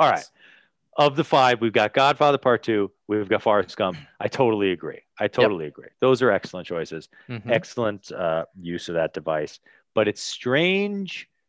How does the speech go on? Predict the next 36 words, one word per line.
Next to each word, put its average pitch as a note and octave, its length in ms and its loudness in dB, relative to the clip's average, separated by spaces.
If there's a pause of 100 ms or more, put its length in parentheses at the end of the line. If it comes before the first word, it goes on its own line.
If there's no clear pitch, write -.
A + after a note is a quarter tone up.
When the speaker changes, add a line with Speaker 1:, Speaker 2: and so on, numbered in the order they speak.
(240)
Speaker 1:
to B2+ 840 -6 (540)
think F#2 500 -10 (360)
about D#2+ 640 -2 (240)
what F2 240 -4
else D#2+ 240 -6
you F2 80 -14
got. D#2 160 -4
So C3 120 2
is A#2 100 2
that C#3+ 160 2
the C#3+ 100 4
only C#3+ 360 2
Hanksy F2 420 -6
movie? D2 360 -14 (340)
Speaker 2:
That's C#3 160 -2
the D#3+ 80 4
only F3 200 2
Hanksy D#3+ 340 -2
movie. A2 300 -2
So A#2 320 4
Speaker 1:
Okay. G2 200 0
Speaker 2:
I C3 40 2
will C#3+ 240 2
say C#3 480 2 (320)
one C#3 420 2
of G3 160 -2
these D#3 560 -2 (400)
Speaker 1:
Yes. - 460 -8 (400)
Speaker 2:
is D#3 240 2
not C#3 520 2
very C3 440 4
obvious B2 640 2
that's A#2 240 -2
what A2+ 180 -4
they're A2+ 160 2
doing. A#2 540 0